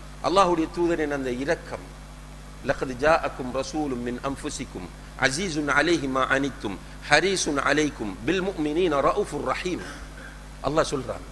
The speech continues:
"உங்களுக்குள் இருந்து ஒரு தூதர் வந்திருக்கிறார், மூமின்கள் மீது இரக்கம் உள்ளவர், உங்கள் மீது அக்கறை உள்ளவர், உங்களுக்கு ஏதாவது கஷ்டம் என்றா அவருக்கு கஷ்டமாக இருக்கிறது."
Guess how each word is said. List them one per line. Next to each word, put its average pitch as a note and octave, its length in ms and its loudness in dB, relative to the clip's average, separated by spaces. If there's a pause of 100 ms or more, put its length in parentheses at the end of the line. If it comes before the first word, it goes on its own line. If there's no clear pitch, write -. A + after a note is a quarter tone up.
(500)
"உங்களுக்குள் E3 540 4
இருந்து D3+ 200 0
ஒரு B2 180 0
தூதர் D#3 300 -2
வந்திருக்கிறார், G2+ 520 -6 (1300)
மூமின்கள் F3+ 480 6
மீது C3 220 -2
இரக்கம் B2+ 380 -2
உள்ளவர், F#2+ 340 -6 (440)
உங்கள் G3 340 6
மீது F3+ 260 4
அக்கறை F#3 400 2
உள்ளவர், A#2 400 0 (560)
உங்களுக்கு G#3+ 400 6
ஏதாவது A3 460 8
கஷ்டம் G3 380 0
என்றா F#3 220 4
அவருக்கு F#3+ 320 4
கஷ்டமாக D#3+ 520 2
இருக்கிறது." B2 360 -2